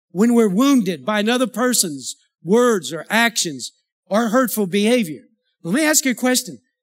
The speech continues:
Is it possible to go through life and not get hurt by somebody's words, actions, or behavior? And the answer is no.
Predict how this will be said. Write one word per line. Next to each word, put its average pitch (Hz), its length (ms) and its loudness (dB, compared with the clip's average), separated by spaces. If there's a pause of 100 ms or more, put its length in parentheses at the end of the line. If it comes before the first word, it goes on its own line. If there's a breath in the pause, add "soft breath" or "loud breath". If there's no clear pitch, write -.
(240)
Is 175 140 0
it 381 160 -4
possible 302 360 0
to 262 80 0
go 254 180 0
through 220 240 -2
life 233 300 -2 (160 loud breath)
and 220 180 2
not 214 240 -4
get 214 240 -4
hurt 233 400 -2 (720)
by 196 140 0
somebody's 226 580 2
words, 226 360 0
actions, 240 400 0
or 226 80 2
behavior? 240 600 0 (320 soft breath)
And 214 120 0
the 254 140 2
answer 330 320 2
is 277 340 0 (720)
no. 330 440 -2